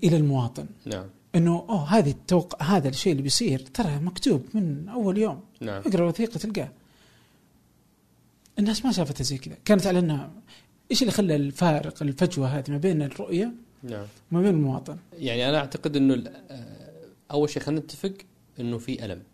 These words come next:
Speaker 2: المرحلة
Speaker 1: أوكي.
Speaker 2: السابقة كان فيها ألم، والألم هذا كان، آه، شديد ومتفاوت و-، و-، و-، ومس ناس أكثر من ناس، ولكن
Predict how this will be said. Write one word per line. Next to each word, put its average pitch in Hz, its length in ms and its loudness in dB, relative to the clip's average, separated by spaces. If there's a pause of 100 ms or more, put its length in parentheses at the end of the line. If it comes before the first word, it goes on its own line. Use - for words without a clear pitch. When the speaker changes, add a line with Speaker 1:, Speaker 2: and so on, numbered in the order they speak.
(720)
Speaker 2:
المرحلة 117 160 -4
Speaker 1:
أوكي. 156 100 -4
Speaker 2:
السابقة 151 480 -2
كان 113 200 -8
فيها 110 360 -6
ألم، 143 220 -4 (480)
والألم 113 360 -2
هذا 113 200 -2
كان، 107 460 -4 (480)
آه، 98 640 -6
شديد 135 500 -6
ومتفاوت 127 720 -2
و-، 123 40 -4
و-، 95 640 -6
و-، 78 600 -8 (460)
ومس 135 460 -2
ناس 143 280 0
أكثر 135 300 -8
من 113 160 -2
ناس، 127 440 -4
ولكن 131 540 0